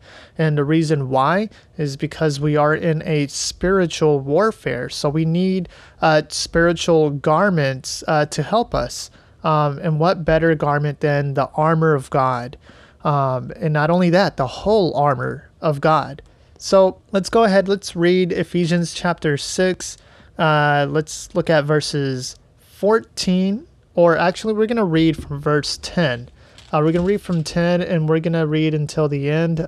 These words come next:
of verse twenty. So this is what it says. It says, "Finally, be strong in the Lord and the, and in the strength of his might.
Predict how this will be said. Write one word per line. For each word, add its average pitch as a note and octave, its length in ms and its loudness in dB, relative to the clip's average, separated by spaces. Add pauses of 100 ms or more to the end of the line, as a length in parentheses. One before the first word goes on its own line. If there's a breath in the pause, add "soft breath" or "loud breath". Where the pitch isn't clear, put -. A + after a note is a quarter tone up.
of D3 400 0 (100)
verse C#3 560 -6 (120)
twenty. - 720 -6 (600 loud breath)
So - 180 2
this F3+ 220 0
is G#3 100 -4
what G3+ 140 0
it F#3 100 -4
says. C#3 260 0
It B2+ 140 -8
says, B2+ 380 -2 (400 soft breath)
"Finally, F3 880 -2 (400)
be D#3+ 100 0
strong F3+ 540 0
in G#3 80 2
the G3 80 2
Lord D3 420 2 (320 soft breath)
and D#3+ 120 2
the, D3 140 -2 (220)
and F#3+ 300 0
in F3 240 0
the E3 80 2
strength D3 400 -4
of C#3+ 100 -2
his C3+ 160 -6
might. C#3 480 -6